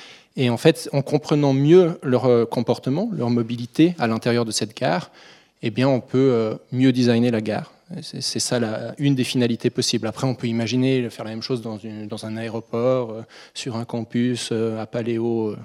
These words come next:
peu importe. Mais c'est de développer des méthodologies pour mieux comprendre les comportements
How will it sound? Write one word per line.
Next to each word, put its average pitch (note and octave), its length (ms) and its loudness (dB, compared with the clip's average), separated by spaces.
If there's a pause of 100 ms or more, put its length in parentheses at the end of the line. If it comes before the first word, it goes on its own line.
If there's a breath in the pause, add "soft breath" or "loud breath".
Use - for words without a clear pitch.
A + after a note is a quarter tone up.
(160)
peu B2+ 100 -4
importe. - 420 -12
Mais A2+ 260 -14 (220 soft breath)
c'est - 160 -2
de A#2 60 -2
développer C3+ 360 6
des C3 100 2
méthodologies B2+ 580 2
pour B2 160 -6
mieux B2 120 -2
comprendre B2 380 -8
les A2+ 80 -4
comportements A#2 760 -6